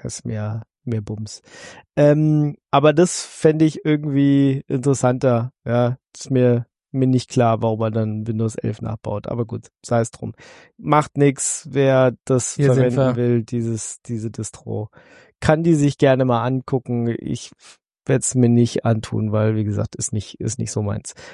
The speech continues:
Speaker 1: Okay, so, wieder Deutsche Bahn. <laughs>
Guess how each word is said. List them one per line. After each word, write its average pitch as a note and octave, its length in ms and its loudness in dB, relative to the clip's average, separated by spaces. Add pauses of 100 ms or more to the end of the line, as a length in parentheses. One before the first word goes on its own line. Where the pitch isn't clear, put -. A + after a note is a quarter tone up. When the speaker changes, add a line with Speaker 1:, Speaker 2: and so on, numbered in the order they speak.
(300)
Speaker 1:
Okay, F3 520 4 (460)
so, D#3 420 2
wieder F3+ 240 2
Deutsche D3+ 340 2
Bahn. C#3+ 360 2 (480)
<laughs> - 320 -18